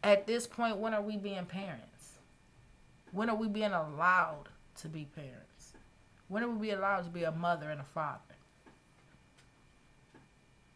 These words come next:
Especially those that really want to be, that are doing that. Let us choose how we explain to our children what sex is as a whole.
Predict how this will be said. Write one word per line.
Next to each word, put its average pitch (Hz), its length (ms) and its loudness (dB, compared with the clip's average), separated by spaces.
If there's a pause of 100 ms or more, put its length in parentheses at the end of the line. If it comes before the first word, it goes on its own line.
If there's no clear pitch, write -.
(760)
Especially 240 500 2
those 208 440 10
that 190 220 4
really 196 340 2 (1900)
want 190 280 4 (220)
to 190 120 -6
be, 170 360 -4 (160)
that 165 220 0
are 165 300 8
doing 156 560 -4 (280)
that. 170 420 0 (2500)
Let 196 220 8
us 226 240 0
choose 202 380 -2
how 185 160 4
we 185 140 0
explain 175 500 -2
to 175 80 -6
our 160 160 2
children 160 480 -6
what 143 160 -6
sex - 500 -6
is 123 320 -10
as 151 240 -2
a 117 80 2
whole. 143 480 -2